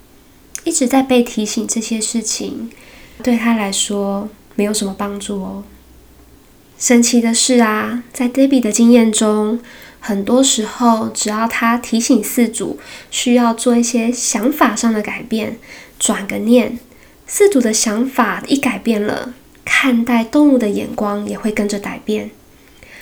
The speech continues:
这时候就会感受到，动物也变得开朗一些，更愿意跟照顾者互动啊，等等的。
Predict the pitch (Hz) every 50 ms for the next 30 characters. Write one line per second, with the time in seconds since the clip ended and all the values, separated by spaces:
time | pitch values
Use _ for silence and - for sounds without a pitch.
0 | - - - - - 240 233 - - 196 - - - 214 208 208 - - - -
1 | 247 240 240 233 208 202 - - 202 202 202 226 214 202 - 226 - - - -
2 | - _ _ _ _ _ - - - 311 311 330 320 302 269 240 233 - 330 349
3 | 302 285 277 - - 285 294 294 285 220 202 180 202 202 - - 214 208 202 208
4 | 220 233 233 - _ - - - - - - - - 240 214 208 208 208 214 214
5 | 208 214 208 202 202 208 202 208 208 - 240 233 226 - 240 220 214 - 208 180
6 | 170 - - - - 233 214 214 - 214 202 196 196 202 190 185 185 185 190 -
7 | 185 190 202 214 180 - - - - - 240